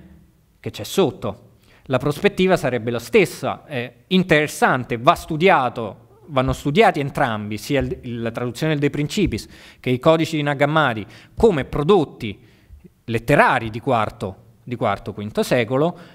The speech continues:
però non possiamo rinunciare a cercare di ricostruire, di ricostruire una storia. E questa storia chiaramente, ehm, si deve confrontare anche con la possibilità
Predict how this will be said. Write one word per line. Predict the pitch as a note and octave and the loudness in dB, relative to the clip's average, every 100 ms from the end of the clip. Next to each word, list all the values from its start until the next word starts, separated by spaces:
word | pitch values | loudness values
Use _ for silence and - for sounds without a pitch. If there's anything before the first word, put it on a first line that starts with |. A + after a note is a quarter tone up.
| - | -6
però | - F#3+ | 0 2
non | G3+ C#3+ - | 2 -2 -2
possiamo | G3 - A3+ D#3+ B2+ C#3 E3+ G3 - - | -2 0 2 2 2 0 -2 -4 -10 -10
rinunciare | B2+ C#3 E3+ - D3+ A2 C3+ | -6 -2 -2 0 0 2 2
a | F3 | 0
cercare | G#3 G#3+ A2+ A#2 | 0 0 0 -2
di | D#3+ | 0
ricostruire, | C3 B2 A#2 - D#3+ G#2 G2+ A2 A2+ - - - _ - | -2 -4 -4 0 0 0 -2 -2 -4 -16 -20 -20 _ -10
di | C3 | -6
ricostruire | B2+ B2+ - A#2 A2+ | -4 -4 -6 -6 -4
una | G#2+ G2+ | -4 -8
storia. | - F#2 F2 F#2 - - - _ | -8 -8 -8 -10 -12 -20 -20 _
E | - | -8
questa | D3 E3+ - | 0 2 4
storia | C4+ - C#3+ D3 G#3 | 2 4 4 4 2
chiaramente, | C3+ C#3+ F3 C#3 D3 - G3 F#3+ - | 2 2 2 0 0 2 2 2 -4
ehm, | C3 B2 A#2 A#2 A2 G#2+ G#2 G2+ G2 G#2+ G#2+ _ _ _ _ _ _ _ _ _ _ _ _ _ _ _ _ _ | -2 -2 0 -2 -2 -2 -2 -4 -6 -8 -12 _ _ _ _ _ _ _ _ _ _ _ _ _ _ _ _ _
si | - F3 | -4 4
deve | G3 | 4
confrontare | D#3 C#3 - A#3 B3+ C3 G#2+ E3 | 4 -2 0 0 0 0 0 2
anche | C#3 A#2+ B2+ - F#3 | 0 -2 -4 -4 -4
con | F#3 F#3+ | 0 0
la | B2 | 2
possibilità | A2+ A#2+ D3+ D3 G#3 A#3 B2+ D#3 | -2 -6 -4 0 0 0 0 -2